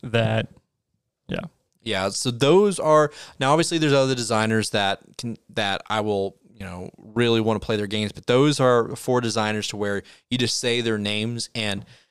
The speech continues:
Speaker 2: I, very, very extreme minor exceptions are their games that I've been disappointed by. And so it's sight unseen, sign me up, sit me down at the table, close, blindfold my eyes, whatever you wanna do. I'm there and I'm ready to play.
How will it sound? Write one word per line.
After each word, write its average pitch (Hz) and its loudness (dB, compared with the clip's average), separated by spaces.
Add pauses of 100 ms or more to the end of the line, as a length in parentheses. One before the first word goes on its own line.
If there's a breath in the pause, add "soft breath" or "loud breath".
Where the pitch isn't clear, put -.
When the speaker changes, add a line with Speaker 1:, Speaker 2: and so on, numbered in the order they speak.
(400 soft breath)
Speaker 2:
I, - -4 (1040)
very, 147 4
very 127 2
extreme 117 -2
minor 107 0
exceptions 101 -4
are 104 -2
their 98 -6
games 98 -6
that 95 -2
I've 95 -6
been 101 -8
disappointed 92 -10
by. 80 -8
And 92 -10
so 98 -2
it's 95 -8
sight 117 0
unseen, 110 -2 (300 loud breath)
sign 113 0
me 107 2
up, 104 0
sit 113 -6
me 110 -2
down 110 0
at 107 -4
the 110 -10
table, 104 -2 (680)
close, 127 2
blindfold 117 2
my 107 2
eyes, 107 -4
whatever 123 0
you 123 0
wanna 113 2
do. 90 -8 (400 soft breath)
I'm 104 -2
there 104 2
and 101 0
I'm 95 -2
ready 95 0
to 90 -6
play. 73 -4